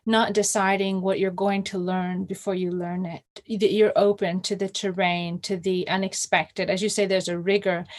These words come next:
At the same time, y-, you haven't prescribed what you're going to teach them. They're teaching themselves, which is another really important part. Like,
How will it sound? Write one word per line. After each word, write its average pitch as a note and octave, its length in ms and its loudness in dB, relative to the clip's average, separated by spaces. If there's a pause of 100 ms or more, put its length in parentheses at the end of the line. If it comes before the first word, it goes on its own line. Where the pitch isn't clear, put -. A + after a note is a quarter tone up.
(180)
At F#3+ 80 -8
the G3 100 0
same F#3+ 280 0
time, F#3+ 400 -4 (260)
y-, - 140 -10
you G#3+ 180 0
haven't G3+ 460 2
prescribed F#3 760 2
what F#3 160 0
you're F#3+ 140 4
going F#3 140 0
to F3 80 -4
teach - 440 -8
them. E3+ 380 -4
They're G#3 160 4
teaching A#3+ 420 0
themselves, E3 640 -2
which E3+ 140 -2
is E3+ 100 -6
another F3+ 380 -2
really F3 580 -6
important F3 600 -6
part. F3 340 -6
Like, F#3+ 200 -2